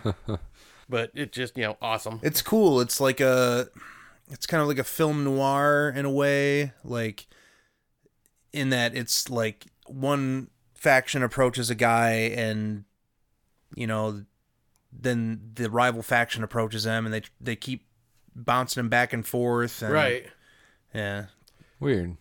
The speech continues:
Speaker 1: Yeah. Just just all around great movie. Most horror fans I know have already seen this, but I actually didn't see it for my first time until, like, sometime last year when we were getting ready to do it for the old podcast.
Speaker 3: Cool. I don't feel so bad then, 'cause I haven't seen it either.
Speaker 1: No. <laughs>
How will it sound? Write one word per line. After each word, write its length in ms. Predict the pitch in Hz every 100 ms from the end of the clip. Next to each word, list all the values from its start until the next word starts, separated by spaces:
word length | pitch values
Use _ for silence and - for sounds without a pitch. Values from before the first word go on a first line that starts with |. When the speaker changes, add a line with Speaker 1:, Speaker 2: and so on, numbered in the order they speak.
| _ _ -
Speaker 1:
Yeah. 100 | - _ _ - 127
Just 220 | 143 - _ -
just 200 | 185 -
all 160 | 160 147
around 240 | 139 131
great 200 | 120 120
movie. 260 | 117 113 117
Most 340 | 131 151 147
horror 260 | 151 135 131
fans 340 | 131 123 123
I 80 | 117
know 100 | 117
have 40 | 117
already 200 | 110 107
seen 180 | 113 110
this, 160 | 110
but 220 | - - - _ -
I 280 | 127 127
actually 340 | 110 117 120 117
didn't 200 | 117 -
see 160 | 127
it 140 | 113 - -
for 160 | - 120
my 100 | 107
first 260 | 117 107
time 200 | - 113
until, 600 | 110 98 117 107 107 107 107
like, 180 | 95 - _ _
sometime 400 | - 120 117 113
last 320 | 110 104 -
year 180 | 120 107
when 120 | 110
we 80 | 104
were 100 | 98
getting 220 | - 113
ready 140 | 110 104
to 60 | 101
do 140 | 107
it 140 | 101
for 260 | - 107 104
the 100 | 101
old 160 | 95 90
podcast. 560 | 98 90 101 92 - - _ _ _ -
Speaker 3:
Cool. 200 | - 95
I 100 | 76
don't 140 | 85 -
feel 160 | 82 73
so 140 | 82
bad 240 | 80 76
then, 180 | 73 76
'cause 140 | - 87
I 100 | 80
haven't 240 | 76 76
seen 160 | 80 71
it 100 | 73
either. 120 | 139
Speaker 1:
No. 220 | 147 -
<laughs> 100 | 135